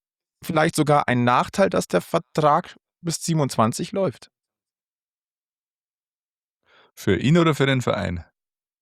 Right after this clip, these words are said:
Speaker 1: Also für ihn, glaub ich, um die Frage mal vorne, äh, aus meiner Seite gleich zu beantworten, für ihn, glaub ich, ist es vollkommen in Ordnung, weil mit fünfunddreißig Jahren wird der nirgendwo anders mehr
Speaker 2: Ja.
Speaker 1: hinwechseln. Für ihn ist es eine
Speaker 2: Ja.
Speaker 1: Sicherheit.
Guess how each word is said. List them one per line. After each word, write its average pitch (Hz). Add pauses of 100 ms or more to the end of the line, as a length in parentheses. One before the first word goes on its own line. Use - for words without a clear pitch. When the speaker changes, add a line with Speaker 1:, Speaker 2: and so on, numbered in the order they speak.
(1080)
Speaker 1:
Also 135 (280)
für -
ihn, 226
glaub 135
ich, 165
um 156
die 143
Frage 143
mal 113
vorne, 113 (100)
äh, 110 (240)
aus 117
meiner 160
Seite -
gleich 127
zu -
beantworten, 120
für -
ihn, 196
glaub 156
ich, 147
ist 143
es 139
vollkommen 151
in 117
Ordnung, 151
weil 147
mit 131
fünfunddreißig 127
Jahren 131
wird 151
der 156
nirgendwo 147
anders 135
mehr 120
Speaker 2:
Ja. 190
Speaker 1:
hinwechseln. 165 (500)
Für 139
ihn 190
ist 214
es 180
eine 156
Speaker 2:
Ja. 143
Speaker 1:
Sicherheit. 120